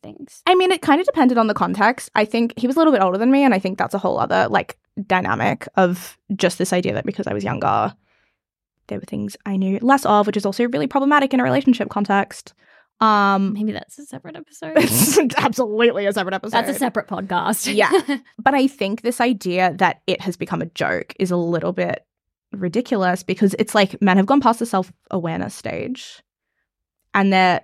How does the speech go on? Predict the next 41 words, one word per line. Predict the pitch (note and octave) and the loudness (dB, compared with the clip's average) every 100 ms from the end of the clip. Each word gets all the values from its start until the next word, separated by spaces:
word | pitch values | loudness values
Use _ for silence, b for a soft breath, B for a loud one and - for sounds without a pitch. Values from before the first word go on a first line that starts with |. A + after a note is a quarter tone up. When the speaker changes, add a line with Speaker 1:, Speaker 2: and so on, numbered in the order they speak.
| - | -2
Speaker 2:
not | F#3 F3+ | -2 0
only | E3+ E3 | -2 -4
aware, | E3+ - - | -4 -2 -4
but | - | -4
they | - F3 | -8 -6
also | F3 - F#3+ G#3 G#3 - _ _ _ _ - | -6 -4 -2 0 -2 -4 _ _ _ _ -8
are | A3+ | -4
not | A#3 | -2
taking | - C4+ | 0 0
it | C#4 | 0
seriously. | F4+ G4+ B3 - - - | -2 -4 -4 -6 -10 -4
Speaker 1:
I | C#4+ | -2
do | C4+ C4+ | 0 0
wanna | C#4 C#4+ | 0 0
say, | - G#3 | 0 2
though, | G3 F#3 | 2 0
this | F#3+ F#3+ | -4 -6
is, | F#3+ | -8
like, | F#3 F#3 | -8 -4
massive | G3+ E3+ G#3 F#3 | -6 -4 -8 -6
generalizations. | F3+ F3 - G2 - G#3 - G#3+ G3 | -6 -6 -6 -8 -8 -8 -8 -4 -2
Speaker 2:
Totally. | D4+ A#3 - - - - | 0 -2 -6 -16 -14 -2
Speaker 1:
As | C4 C4 | 2 4
we | |
said | A#3 | 4
Speaker 2:
Totally. | A3+ B3 | 4 0
Speaker 1:
before, | A#3 A3 G#3 G#3 | -2 0 2 0
not | G#3 G3 | -2 -4
all | F3 | -4
men. | D3+ E2 D#2 A3 | -8 -10 -10 -6
Speaker 2:
Yeah. | G#3 | -2
Speaker 1:
But | B3 B3 | -2 0
there | B3+ | 0
definitely | C4 D#4 C#4+ G#3 G#3+ | 0 0 -4 -2 -2
is, | G#3 | -2
like, | G3 F3+ - | -4 -6 -8
it's | G3+ | -6
a | F#3+ | -4
joke. | F3+ A#2 - | -6 -8 -6
Speaker 2:
Mm. | G#3 - - _ _ - | -6 -6 -10 _ _ -12
Yeah. | - | -12